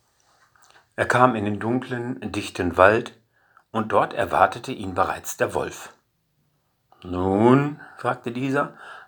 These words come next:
„was hat Gott gesprochen? Wann werde ich endlich ein Lebewesen zu fressen bekommen?“ Der Mann antwortete,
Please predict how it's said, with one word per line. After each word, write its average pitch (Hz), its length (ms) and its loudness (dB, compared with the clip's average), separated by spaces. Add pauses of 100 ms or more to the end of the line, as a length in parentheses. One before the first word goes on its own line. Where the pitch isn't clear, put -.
„was 92 340 0
hat 87 160 -2
Gott - 300 -2
gesprochen? - 680 -6 (540)
Wann 92 160 0
werde 92 260 8
ich 87 140 -4
endlich 87 320 -4
ein 82 100 -2
Lebewesen 85 680 -2
zu - 120 -8
fressen - 500 -4
bekommen?“ 80 560 0 (1600)
Der 92 100 4
Mann 90 220 2
antwortete, 113 840 -2